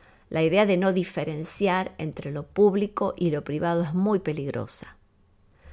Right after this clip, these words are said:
Por supuesto, los medios y redes sociales pueden ser una fuente de apoyo para los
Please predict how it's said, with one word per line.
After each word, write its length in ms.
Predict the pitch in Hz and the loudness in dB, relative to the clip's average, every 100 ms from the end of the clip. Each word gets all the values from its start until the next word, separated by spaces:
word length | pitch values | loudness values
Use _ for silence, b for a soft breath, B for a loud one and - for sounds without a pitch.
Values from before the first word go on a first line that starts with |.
| b b b - | b b b 2
Por 160 | 202 | 2
supuesto, 520 | 220 214 339 294 - | 4 0 0 0 -2
los 140 | 151 170 | -2 -2
medios 520 | 160 175 196 233 226 | 0 2 4 2 0
y 80 | 180 | -2
redes 260 | 165 175 180 | 2 2 0
sociales 500 | 160 - 180 185 185 | -4 -4 -2 0 -2
pueden 380 | - 254 233 180 | 0 2 2 0
ser 220 | - 165 | -2 -4
una 160 | 151 | -4
fuente 380 | 147 165 165 160 | -4 -4 -4 -4
de 100 | 147 | -4
apoyo 600 | 131 - 170 180 - 180 | -6 -2 2 2 2 -4
para 200 | - 135 | -4 -4
los 160 | 120 | -6